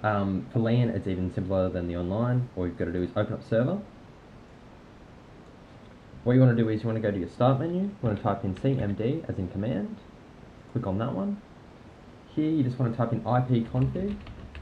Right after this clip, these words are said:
This is so people can actually connect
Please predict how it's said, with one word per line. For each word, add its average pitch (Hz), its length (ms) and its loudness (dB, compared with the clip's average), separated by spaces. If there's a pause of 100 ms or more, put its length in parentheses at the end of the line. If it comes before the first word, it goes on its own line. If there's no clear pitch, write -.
(720)
This 120 140 -4
is 110 260 0 (400)
so 107 260 4
people 104 200 0
can 117 140 0
actually 101 260 -4
connect 110 360 -4